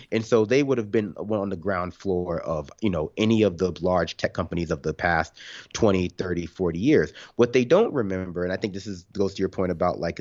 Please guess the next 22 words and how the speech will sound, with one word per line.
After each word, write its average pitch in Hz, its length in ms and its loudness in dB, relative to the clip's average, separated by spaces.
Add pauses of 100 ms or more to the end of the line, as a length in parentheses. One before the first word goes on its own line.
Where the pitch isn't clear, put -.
the 85 120 -2
two - 160 -4
thousand 87 360 2
Super 87 240 -8
Bowl 85 220 0
and 85 100 -2
the 82 40 -4
difference 87 380 -2
between, 87 560 -2 (280)
you 90 100 4
know, 78 240 2
the - 120 -4
companies 87 520 0
that 87 160 2
were 82 140 0
promoting 87 600 -2
themselves 82 520 0
there 92 500 4 (240)
and 92 100 -2
then 92 100 -2
the 85 80 -2
year 85 200 0